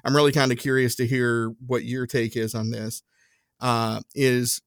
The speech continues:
you, you talk about the common good and communicating it, but I think that is the word is, is communication, right? If we're not as leaders communicating, communicating, and then when we think we're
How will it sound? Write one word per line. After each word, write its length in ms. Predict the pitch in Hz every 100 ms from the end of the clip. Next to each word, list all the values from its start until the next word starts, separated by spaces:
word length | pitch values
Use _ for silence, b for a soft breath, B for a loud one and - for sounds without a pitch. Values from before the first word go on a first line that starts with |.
| -
you, 140 | 131
you 100 | 110
talk 180 | 123 131
about 140 | 135
the 60 | 127
common 340 | 139 131 131
good 340 | 127 123 123 117
and 120 | 113
communicating 720 | 120 120 131 123 131 120 120
it, 240 | 113 113 110 b b b -
but 80 |
I 40 | 113
think 280 | 139 127 113
that 260 | 123 131
is 160 | 123 113
the 100 | 113
word 320 | 120 117 113
is, 280 | 113 110 - _ _ _ _ -
is 200 | 127 -
communication, 920 | 139 127 127 110 123 110 113 - 107 117
right? 240 | 117 117
If 140 | 113
we're 320 | 123 143 160 156
not 340 | 139 135 131
as 320 | 123 123 123 120
leaders 480 | 123 123 117 110
communicating, 720 | - 117 139 147 139 135 131 127
communicating, 760 | 123 131 131 135 123 120 120
and 100 | 117
then 140 | 120 123
when 140 | 120
we 100 | 113
think 240 | 110 143 135
we're 300 | 135 131